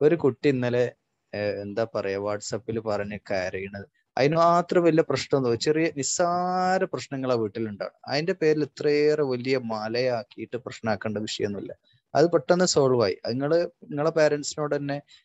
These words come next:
പറഞ്ഞാൽ തീരാവുന്ന പല ഇഷ്യൂസും പലതും നിങ്ങളെ പാരന്റ്സിനോട് തന്നെ പറഞ്ഞാൽ മതി. അപ്പൊ സങ്കട വിഷമമൊക്കെ ഉണ്ടെങ്കിൽ പറയാം. WhatsApp-ൽ മെല്ലെ ടെക്സ്റ്റ് ചെയ്താൽ മതി,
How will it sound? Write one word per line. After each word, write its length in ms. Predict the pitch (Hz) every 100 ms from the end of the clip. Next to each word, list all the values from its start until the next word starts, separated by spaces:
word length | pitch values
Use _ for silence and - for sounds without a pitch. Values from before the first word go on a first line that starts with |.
| _ 143
പറഞ്ഞാൽ 260 | 135 139
തീരാവുന്ന 500 | 139 135 131 127 127
പല 220 | 123 123 120
ഇഷ്യൂസും 520 | - 120 110 123 131
പലതും 280 | 120 127 139
നിങ്ങളെ 220 | 143 139
പാരന്റ്സിനോട് 500 | 151 143 131 - 131
തന്നെ 140 | 127 123
പറഞ്ഞാൽ 300 | 117 101 98
മതി. 260 | - - - _ _ _ _ -
അപ്പൊ 120 | 123
സങ്കട 360 | 117 131 147 170
വിഷമമൊക്കെ 440 | 160 - 135 131
ഉണ്ടെങ്കിൽ 300 | 117 117 101
പറയാം. 320 | - - 117
WhatsApp-ൽ 400 | 123 - 135 156
മെല്ലെ 320 | 151 131 131
ടെക്സ്റ്റ് 400 | 131 123 - -
ചെയ്താൽ 180 | 131 110
മതി, 260 | 98 95